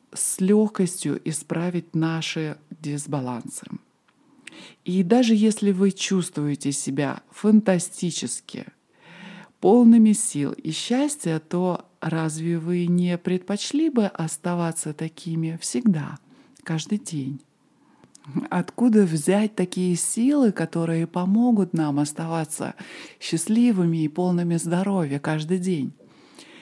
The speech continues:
И аюрведа может быть именно такой преобразующей силой в нашей жизни. Аюрведа буквально означает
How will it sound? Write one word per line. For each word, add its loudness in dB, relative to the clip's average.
И -2
аюрведа 2
может 2
быть -2
именно 2
такой -4
преобразующей -4
силой 0
в -4
нашей -2
жизни. -6
Аюрведа 4
буквально 4
означает 2